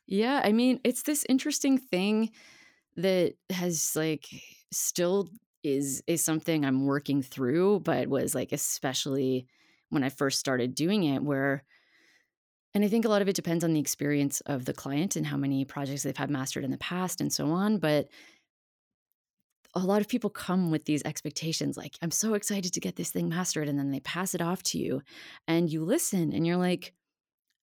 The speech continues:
"There's not a whole lot that needs to be done," 'cause, like, maybe this, the track is really good, the mix is really good, and then it's this whole thing of, like, feeling confident, knowing when to not do a lot,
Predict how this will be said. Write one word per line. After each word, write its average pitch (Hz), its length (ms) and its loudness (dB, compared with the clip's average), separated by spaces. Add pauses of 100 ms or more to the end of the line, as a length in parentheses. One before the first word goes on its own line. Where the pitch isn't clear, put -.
(680)
"There's 202 280 2
not 254 180 4
a 269 40 -2
whole 240 260 2
lot 185 280 0
that 165 100 2
needs 160 240 2
to 156 80 -2
be 160 100 -6
done," 156 440 0
'cause, 147 160 -6
like, 151 120 -2
maybe 165 240 2
this, 160 300 0 (220)
the 185 60 -2
track 156 240 -4
is 143 80 -6
really 151 120 -2
good, 139 160 -2
the 147 60 2
mix 151 180 -2
is 139 140 -4
really 135 160 0
good, - 380 -4 (480)
and 165 200 2
then 165 220 6
it's 160 240 0
this 165 160 -4
whole 180 160 2
thing 175 340 0
of, 143 100 -2
like, 151 360 2 (560)
feeling 202 380 2
confident, 147 920 0
knowing 156 840 4 (720)
when 165 280 4
to 156 120 0
not 151 520 2
do 131 220 2
a 95 40 0
lot, - 480 -4